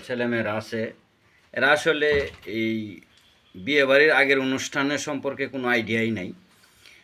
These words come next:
আগে কিন্তু শাসনি দেওয়া হতো, শাসনি। আমরা যে উনি দাওয়াতে যাইতাম, এই গো-, গো-, গোস্ত দিত, এরপরে প্রথমেই নিরামিষ দিত। এখন তো আমরা সবজি,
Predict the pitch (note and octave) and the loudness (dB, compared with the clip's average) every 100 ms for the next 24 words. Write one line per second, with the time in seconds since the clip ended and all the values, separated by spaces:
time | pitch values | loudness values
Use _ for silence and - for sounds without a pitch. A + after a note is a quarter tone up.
0 | _ - C3+ D#3 F3+ F3+ D#3 D3+ - E3+ | _ 0 2 4 4 2 2 0 0 4
1 | D#3+ A2+ G2+ F#2+ - A2 - A2+ E2+ - | 4 4 0 -8 -6 -6 -6 -10 -12 -14
2 | - G#2 A2+ B2 G2 A#2+ B2 A#2+ B2+ A#2 | -16 -8 -2 -2 -2 -6 -4 -2 -2 0
3 | C3+ C3+ C3 A#2+ A#2+ A2+ C3+ - _ _ | 0 0 -2 -2 0 0 -2 -6 _ _
4 | _ _ _ - _ _ _ _ - A2 | _ _ _ -20 _ _ _ _ -6 -2
5 | G#2+ G#2 G2 - - - F#2+ A2 G#2+ A2+ | -2 -4 -6 -12 -18 -18 -12 -8 -8 -8
6 | A2 A2+ A2 A2+ - C3 A#2 A#2 A#2+ - | -8 -8 -6 -8 -8 -6 -4 -2 -2 -2
7 | - _ _ _ _ - - G2+ G2 A2 | -14 _ _ _ _ -20 -10 -6 -6 -6
8 | G#2+ G#2+ G#2 G2+ - _ _ _ - - | -4 -2 -4 -6 -12 _ _ _ -20 -20
9 | _ _ _ B2 C3 C3+ C3+ C3 - - | _ _ _ -4 0 2 2 0 -6 -16
10 | - - - - _ _ B2 D#3+ F3+ D3+ | -20 -20 -20 -20 _ _ -2 2 4 4
11 | A#2 A2+ F#2+ E2+ _ _ _ _ - C#3 | 0 -4 -6 -14 _ _ _ _ -6 -4
12 | D3+ E3 D#3+ D#3+ F3+ B2+ G#2 | 0 2 2 2 -2 -2 -6